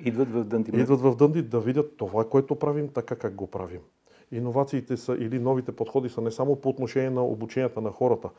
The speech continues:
Speaker 2: по отношение на внедряване на стандартите, по отношение на различните технологии, които използваме. Друг пример от, а, Челопеч е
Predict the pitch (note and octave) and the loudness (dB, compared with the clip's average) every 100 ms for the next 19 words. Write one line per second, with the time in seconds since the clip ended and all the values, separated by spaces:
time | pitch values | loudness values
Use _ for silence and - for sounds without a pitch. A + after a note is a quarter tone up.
0 | - - - G#2 G#2 C3 B2 A2 G2 G2+ | -20 -20 -10 -8 -4 0 0 0 -2 4
1 | A#2 A#2 A2+ G2+ - G2 A2 A#2 G#2 F#2 | 6 6 2 -2 -2 2 2 0 -8 -8
2 | F#2+ F2+ F#2 - A#2 A#2 G2+ - _ - | -10 -10 -8 -4 -2 0 -2 -8 _ -12
3 | A2 A#2 - A#2+ A2+ G#2+ A2+ C3 E3 C3 | -8 -6 -4 -4 -4 -4 2 4 4 0
4 | - F#2+ - G#2 - F#2+ F#2 F#2 - _ | -6 -8 -10 -12 -6 -6 -6 -12 -16 _
5 | _ - _ G2 B2 A#2+ - B2+ B2 A#2 | _ -20 _ -10 -10 -8 -4 0 2 2
6 | A2+ B2 A2+ - G#2+ G2+ A#2+ A#2 B2 A#2 | 0 -2 -2 -2 -4 0 0 2 2 4
7 | A2 A2 | 4 2